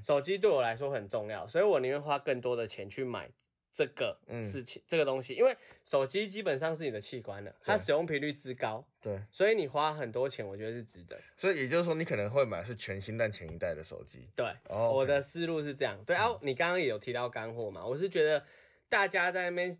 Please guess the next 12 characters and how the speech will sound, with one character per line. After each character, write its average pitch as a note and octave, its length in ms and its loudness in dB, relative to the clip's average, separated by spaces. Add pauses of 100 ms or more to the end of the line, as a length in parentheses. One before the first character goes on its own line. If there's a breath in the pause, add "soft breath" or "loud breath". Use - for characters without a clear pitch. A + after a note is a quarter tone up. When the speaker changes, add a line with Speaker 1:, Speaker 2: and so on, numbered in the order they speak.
Speaker 1:
讲 B2+ 200 -2
什 B2+ 80 -8
么 A2+ 80 -6
想 A2 240 -4
要 C3+ 160 0
需 C3 180 -4
要 B2 140 2
太 C3+ 220 -4
空 A#2 220 -6
泛 A2+ 180 -2
了 D2+ 140 -8
啦。 A#1+ 180 -16